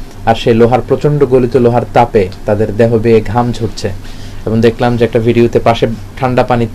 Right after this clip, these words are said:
বালতিতে ঠান্ডা পানি রাখা, সেখান থেকে পানি নিয়ে তারা দুই মিনিট পর পরই তাদের দেহের মধ্যে পানি ঢালছে। তো তাদের পক্ষে আসলে রোজা রাখা সম্ভব না।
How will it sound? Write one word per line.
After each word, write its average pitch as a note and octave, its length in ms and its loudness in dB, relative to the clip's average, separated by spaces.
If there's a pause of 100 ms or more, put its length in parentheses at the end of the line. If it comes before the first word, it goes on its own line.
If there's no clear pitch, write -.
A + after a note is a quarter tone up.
(360)
বালতিতে A#2 460 2
ঠান্ডা B2 260 0
পানি A#2+ 200 0
রাখা, G2 260 -2 (500)
সেখান B2 240 -2
থেকে A#2+ 160 0
পানি A#2 280 2
নিয়ে B2 180 0
তারা A#2+ 160 0
দুই C#3 140 -2
মিনিট D#3+ 260 -2
পর C#3+ 200 4
পরই C3 120 4
তাদের A#2 280 0
দেহের A#2 180 -2
মধ্যে A2+ 200 0
পানি A2 220 0
ঢালছে। G#2 360 -6 (1500)
তো E3+ 80 0
তাদের F3 240 4
পক্ষে F3+ 240 2
আসলে F3+ 200 4
রোজা D#3 200 6
রাখা D#3 180 4
সম্ভব D#3 400 4
না। F#2 180 0